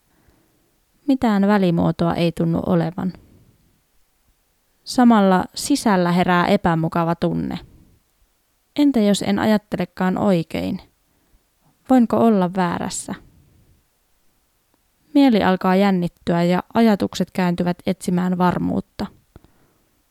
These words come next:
Toisaalta houkuttelisi vain jättää koko asia pohtimatta. Polarisaatiosta puhutaan usein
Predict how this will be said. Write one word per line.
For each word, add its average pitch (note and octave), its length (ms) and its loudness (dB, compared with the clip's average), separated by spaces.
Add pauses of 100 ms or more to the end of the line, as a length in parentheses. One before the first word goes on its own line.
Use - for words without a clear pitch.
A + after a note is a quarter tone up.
(560)
Toisaalta G3 460 2 (140)
houkuttelisi G3+ 680 0
vain F#3+ 200 2
jättää F#3 480 -2
koko G3 300 0
asia E3 360 -2
pohtimatta. G3 800 -6 (1900)
Polarisaatiosta G3+ 920 0
puhutaan F#3+ 540 0
usein F3+ 420 -2